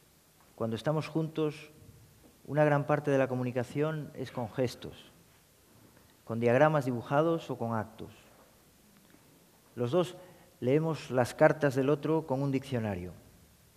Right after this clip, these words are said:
Creo que estábamos buscando un lenguaje común. Y terminamos encontrando en el dibujo una manera de dialogar. A veces dibujamos juntos en el mismo sitio, el papel en el suelo.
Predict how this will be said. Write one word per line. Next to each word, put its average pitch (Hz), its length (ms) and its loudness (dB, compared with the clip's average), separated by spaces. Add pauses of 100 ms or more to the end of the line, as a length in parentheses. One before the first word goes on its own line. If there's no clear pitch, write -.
(440)
Creo 143 240 6
que 143 80 0
estábamos 123 420 0
buscando 123 400 -4
un 123 60 -2
lenguaje 117 360 -4
común. 101 360 -4 (1200)
Y 127 80 -4
terminamos 143 480 2
encontrando 156 640 2
en 147 100 0
el 139 80 2
dibujo 160 460 2
una 143 240 0
manera 135 320 2
de 131 80 4
dialogar. 113 640 0 (1400)
A 113 100 -2
veces 131 360 0
dibujamos 135 480 -2
juntos 143 640 -6
en 120 100 -6
el 117 80 -4
mismo 120 240 -6
sitio, 104 440 -8 (1300)
el 113 80 -10
papel 127 320 0
en 123 80 0
el 117 80 0
suelo. 104 400 -4